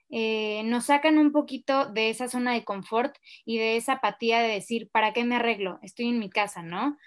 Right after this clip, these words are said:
O "¿para qué X?". Entonces, pues, yo creo que también tenemos que tratar de ser positivos porque está en nosotros el cuidar nuestra salud, en nadie más. Yo creo que sí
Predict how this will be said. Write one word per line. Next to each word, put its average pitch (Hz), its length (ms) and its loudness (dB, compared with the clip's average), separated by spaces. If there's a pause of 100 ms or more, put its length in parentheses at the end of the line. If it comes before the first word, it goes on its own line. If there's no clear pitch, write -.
(280)
O 214 680 0
"¿para 202 260 2
qué 233 220 0
X?". 190 360 -8 (540)
Entonces, 277 880 0
pues, 240 400 -2 (680)
yo 247 220 2
creo 302 140 6
que 302 100 4
también 233 600 2
tenemos 254 440 -2
que 202 420 -2
tratar 226 380 2
de 247 140 -2
ser 240 220 -2
positivos 240 680 -2 (560)
porque 247 220 0
está 240 160 0
en 277 100 6
nosotros 294 760 4 (320)
el 233 180 -2
cuidar 247 340 2
nuestra 254 300 -2
salud, 190 320 -4 (100)
en 226 140 -4
nadie 233 240 0
más. 196 380 -6 (400)
Yo 233 180 -2
creo 277 220 2
que 277 100 2
sí 269 400 0